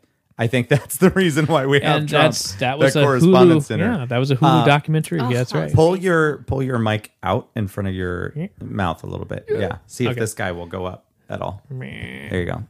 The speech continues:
Speaker 2: There
Speaker 1: So
Speaker 2: we
Speaker 1: that
Speaker 2: go.
Speaker 1: way it's still in front of you.
Speaker 2: There
Speaker 1: There
Speaker 2: we
Speaker 1: we
Speaker 2: go.
Speaker 1: go. Perfect.
Speaker 2: Yeah, yeah.
Speaker 1: Yeah.
Speaker 2: Okay, cool.
Speaker 3: It's all
Speaker 1: Yeah.
Speaker 3: about being comfortable.
Speaker 2: It's all about that.
Speaker 1: Um,
Speaker 2: It's all about
Speaker 1: Joe,
Speaker 2: that
Speaker 1: we,
Speaker 2: bass.
Speaker 1: we switched, uh, furniture in here, and Joe now has a love seat, and
Speaker 2: Yeah.
Speaker 1: it seems like he's settling into it quite well.
Speaker 2: <laughs> There you go.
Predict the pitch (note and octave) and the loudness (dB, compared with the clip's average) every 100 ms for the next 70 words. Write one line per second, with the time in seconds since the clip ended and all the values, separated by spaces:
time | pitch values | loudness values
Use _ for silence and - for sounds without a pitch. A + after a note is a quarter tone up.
0 | _ C#3+ G#2+ G2 F#2+ F#2 - G#2 E2+ E2 | _ -8 -4 -4 -2 -6 -6 -6 -6 -6
1 | F2 D#2+ F2+ _ B2+ B2+ F#2 D#2+ - C3 | -8 -8 -14 _ -2 0 -2 -8 -2 -2
2 | F#3 D3 A#2 A2 _ - F2+ D#3+ D3+ A#2 | 0 -2 -4 -10 _ -6 -6 -4 -6 -8
3 | - - _ _ - - G#3+ G3+ G3 F#3 | -8 -16 _ _ -8 -6 -6 -8 -12 -16
4 | F#3+ G3 - G#3+ G#3+ _ _ - D3+ E3 | -18 -20 -20 -20 -20 _ _ -8 -4 -4
5 | D#3+ C#3+ D3+ C#3+ C3 A#2+ - _ C3 B2+ | -4 -4 -4 -6 -8 -8 -14 _ 4 6
6 | B2+ A#2+ A#2+ B2+ C3+ F3 G3+ D#3+ B2+ C3 | 6 4 0 2 4 6 4 2 2 2
7 | A#2 G#2+ A2+ G#2 - C#3 D#3 - - - | 0 -2 -2 -2 -2 -2 -2 -6 -12 -8
8 | A2+ F#2 E2 D#2+ D#2 - D#3 C3+ G#2+ E2+ | -4 -2 -2 -4 -8 0 0 2 -2 -4
9 | E2 E2 D#2 D#2+ A2+ B2 B2 G2+ F#2+ F2 | -6 -8 -8 -4 0 2 2 0 0 -2
10 | E2 F#2+ F2+ - E2+ - - G2 F3+ A3+ | -4 -4 -4 -10 -12 -10 -4 -2 -2 -4
11 | B2 - C3+ B2 A2+ F#2+ A2 - A#2+ G2+ | -6 -2 0 2 0 0 -4 -2 -2 0
12 | G2 F#2+ F#2+ G2 F#2+ F#2 G#2 F#2 F#2 - | -4 -4 -4 -6 -8 -4 -4 -4 -4 -4
13 | C3+ C#3 D#3+ G3 D3 | -2 0 2 2 2